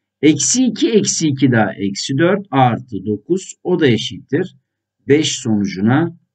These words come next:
ulaşmış oluruz sevgili gençler.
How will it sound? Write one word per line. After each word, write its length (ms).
ulaşmış 800
oluruz 520
sevgili 520
gençler. 440